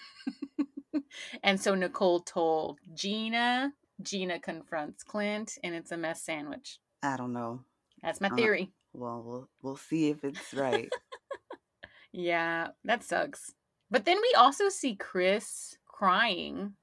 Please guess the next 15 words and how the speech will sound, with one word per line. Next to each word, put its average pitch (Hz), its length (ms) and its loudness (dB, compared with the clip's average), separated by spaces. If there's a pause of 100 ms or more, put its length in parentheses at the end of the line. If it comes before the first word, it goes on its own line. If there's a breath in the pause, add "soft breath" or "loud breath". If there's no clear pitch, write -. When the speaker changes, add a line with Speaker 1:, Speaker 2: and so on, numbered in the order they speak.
(120)
Speaker 2:
Mm-hmm. 135 400 -4
Speaker 1:
I 185 100 4
think 254 420 -6
that's 226 320 4
during 165 800 -4 (180)
the 165 80 -2
honeymoon 196 800 -6 (240)
because 180 320 -4
he's 185 180 -8
wearing 190 240 -4
the 165 80 -6
same 175 300 -8
nightshirt - 580 -10 (720)
Speaker 2:
Mm. 120 280 -12 (340)
Speaker 1:
as 160 240 -6